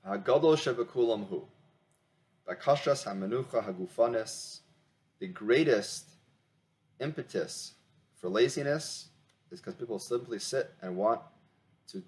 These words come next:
sleep and relax and take it easy. V'sinas ha'teirach, they don't like doing work. Avas ha'idunim,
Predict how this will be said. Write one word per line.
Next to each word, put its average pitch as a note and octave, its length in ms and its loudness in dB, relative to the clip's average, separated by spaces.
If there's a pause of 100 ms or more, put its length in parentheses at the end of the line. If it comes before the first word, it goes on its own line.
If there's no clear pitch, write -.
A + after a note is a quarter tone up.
(140)
sleep - 420 -2 (580)
and F#2+ 140 -6
relax G#2 580 2
and F#2 120 -16
take G2 180 -6
it G2 80 -2
easy. G2 320 -8 (880)
V'sinas C#3 480 2
ha'teirach, A#2 640 4 (680)
they F#2+ 80 -8
don't A2 100 2
like G#2+ 160 0
doing F#2+ 220 0
work. C3+ 340 2 (800)
Avas C3+ 440 6
ha'idunim, G#2+ 680 -2